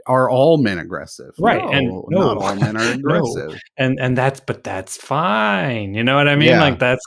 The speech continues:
Speaker 2: good. Uh, in fact, I don't know if we all need to be
Speaker 1: <laughs> Yeah.
Speaker 2: aggressive. Um,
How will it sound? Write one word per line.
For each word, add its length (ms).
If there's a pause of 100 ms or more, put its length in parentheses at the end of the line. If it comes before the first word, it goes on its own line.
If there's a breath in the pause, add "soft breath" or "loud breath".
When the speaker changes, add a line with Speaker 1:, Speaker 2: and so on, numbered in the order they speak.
(120)
Speaker 2:
good. 260
Uh, 200
in 120
fact, 440
I 100
don't 220
know 160
if 140
we 100
all 100
need 180
to 140
be 100
Speaker 1:
<laughs> 20
Yeah. 60
Speaker 2:
aggressive. 580 (280 loud breath)
Um, 420